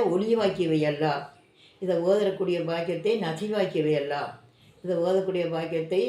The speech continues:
பிரியமாக்கி வை அல்லாஹ் அப்படின்னு சொல்லி கேளுங்க. ஏன் அப்படின்னா, சைத்தான் வந்து ஓதும்போது எரிச்சலை உண்டாக்குவான், சோம்பேறியை உண்டாக்குவான், ஓத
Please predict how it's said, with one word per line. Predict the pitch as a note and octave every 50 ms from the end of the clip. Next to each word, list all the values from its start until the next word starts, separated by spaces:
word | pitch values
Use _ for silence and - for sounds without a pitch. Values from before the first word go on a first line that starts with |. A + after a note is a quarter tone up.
| B3+ - - - _ _ _ _ _ _ _ _ _ -
பிரியமாக்கி | A3+ A3 A#3 B3 B3 A#3+ G#3+ G3 F#3 - F#3 F3+
வை | D#3 D#3 D3+ D3+ C#3
அல்லாஹ் | C#3+ D3 D3 C#3+ C#3 - - -
அப்படின்னு | D#3 D#3+ F3+ F3+ E3+
சொல்லி | E3+ G3 G#3+ - -
கேளுங்க. | F3+ F#3 F#3 E3 D3 - - B2+ C3 D#3+ - - - _ _ _ _ _ _ -
ஏன் | F3+ A#3
அப்படின்னா, | F#3+ E3 E3 E3+ E3 E3+ F#3 A3+ A#3+ G#3 -
சைத்தான் | G3 F#3 G3 F#3+ F#3+ G3 F#3 F3 E3
வந்து | E3 D#3 F3 G#3 A3 F#3+ F3 F#3
ஓதும்போது | G3 F#3+ F#3+ E3+ E3+ E3 D#3+ E3 F#3+ A3+ A#3 F3+ D#3+ F#3+
எரிச்சலை | G#3 B3 A#3+ - B3 A3+ G3 F3
உண்டாக்குவான், | E3+ D#3 D#3 D3 - D#3 C#3 B2 A2+ - - - - - _ _ _ _ _ _ _ - _ _ -
சோம்பேறியை | - A#3+ B3+ B3+ A#3+ B3 A#3 A3+ G#3 F#3+ F#3
உண்டாக்குவான், | E3 D#3+ D#3 D3+ D3+ - C#3 C3 A#2+ - - - - - - _
ஓத | - G#3 A#3 A#3